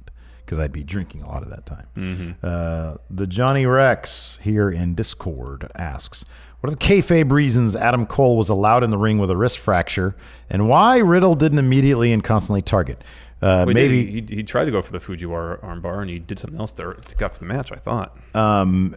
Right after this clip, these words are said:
Speaker 1: and then, uh, maybe because, uh, they did a hold harmless agreement backstage
Speaker 2: Could
Speaker 1: in
Speaker 2: be.
Speaker 1: Regal's office,
Speaker 2: Could
Speaker 1: they
Speaker 2: be.
Speaker 1: just didn't choose to publicize it.
Speaker 2: Could be. Could be.
Speaker 1: Um,
Speaker 2: Uh, Jay Sean Lawrence, will the Street Profits stay in N X T?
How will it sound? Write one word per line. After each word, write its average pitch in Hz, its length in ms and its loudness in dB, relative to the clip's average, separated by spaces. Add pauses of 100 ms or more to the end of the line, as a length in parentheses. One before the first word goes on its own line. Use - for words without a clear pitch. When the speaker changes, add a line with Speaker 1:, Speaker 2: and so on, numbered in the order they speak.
(100)
Speaker 1:
and 110 220 2
then, 107 180 4
uh, 87 340 2
maybe 104 360 2
because, 92 500 0
uh, 87 260 0
they 87 300 0
did 82 240 -2
a 82 60 0
hold 92 300 -4
harmless 104 380 -4
agreement 85 460 -12
backstage 95 640 -6
Speaker 2:
Could 95 120 -4
Speaker 1:
in 101 40 0
Speaker 2:
be. 98 80 2
Speaker 1:
Regal's 98 300 0
office, 92 340 2
Speaker 2:
Could - 140 -6
Speaker 1:
they 90 60 0
Speaker 2:
be. - 0 -
Speaker 1:
just 92 120 0
didn't 87 300 -2
choose 87 240 0
to - 80 -8
publicize 73 560 -2
it. - 40 -20
Speaker 2:
Could 90 140 -10
be. 85 160 -8 (920)
Could 87 120 -16
be. 80 140 -10 (480)
Speaker 1:
Um, 90 880 -2
Speaker 2:
Uh, 98 260 4
Jay 110 180 2
Sean 113 220 0
Lawrence, 110 340 0
will 107 120 2
the 92 80 -6
Street - 260 -6
Profits 107 400 0
stay 104 240 0
in 101 80 0
N 98 160 -2
X - 180 -8
T? 85 300 -8